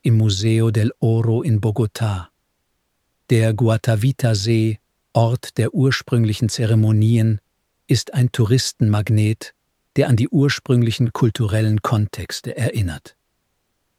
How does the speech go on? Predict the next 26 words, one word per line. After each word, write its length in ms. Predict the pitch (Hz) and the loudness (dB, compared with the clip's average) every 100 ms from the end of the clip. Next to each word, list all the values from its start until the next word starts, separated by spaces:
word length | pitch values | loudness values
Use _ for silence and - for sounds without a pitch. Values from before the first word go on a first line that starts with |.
| _ - | _ -8
Zahlreiche 880 | - 117 113 110 110 110 101 117 - | -2 2 2 2 0 -2 -2 -6 -2
archäologische 760 | 104 - 110 107 110 113 - | -4 0 0 2 0 -2 -4
Projekte 600 | - 123 101 113 - - | -4 -2 0 0 -2 -6
untersuchen 680 | 120 104 107 101 113 - 104 | -4 -2 -2 -2 -2 0 0
weiterhin 500 | 104 110 - 98 107 | 0 0 0 0 0
die 100 | 110 | 0
Geschichte 500 | 107 - 120 - 120 | -2 -2 -4 -4 -4
der 140 | 101 101 | 0 2
Muisca, 680 | 104 113 120 - 113 104 - _ _ _ _ | 2 0 -2 -2 -2 -2 -6 _ _ _ _
um 120 | - 107 | 0 2
den 240 | 104 95 | 2 2
wahren 440 | 104 110 120 117 | 2 2 2 0
Kern 400 | - 113 104 110 | 0 0 2 2
hinter 260 | 95 110 113 | 2 0 0
der 140 | 104 | 0
Legende 480 | 104 107 113 110 104 | 0 0 2 2 0
zu 160 | - - | -4 -6
verstehen. 600 | - - - 95 78 65 _ _ _ _ _ _ _ _ _ _ _ _ _ - | -6 -6 -4 -6 -6 -12 _ _ _ _ _ _ _ _ _ _ _ _ _ 0
Der 200 | 120 135 | 2 2
Eldorado-Mythos 1160 | 131 127 120 123 147 151 139 135 139 131 120 - | 2 2 2 2 0 2 2 2 0 -4 -4 -6
zeigt, 560 | - 113 117 - - - - _ - | -4 -2 -2 -4 -12 -20 -20 _ 0
wie 160 | 139 | 2
mächtig 600 | 131 123 - - 117 - | 4 2 -2 -4 -4 -4
Erzählungen 640 | 123 - - 113 107 110 104 | -6 -6 -4 -2 0 0 -2
sein 300 | 107 110 107 | -2 -2 0
können 400 | 123 113 113 | 0 2 2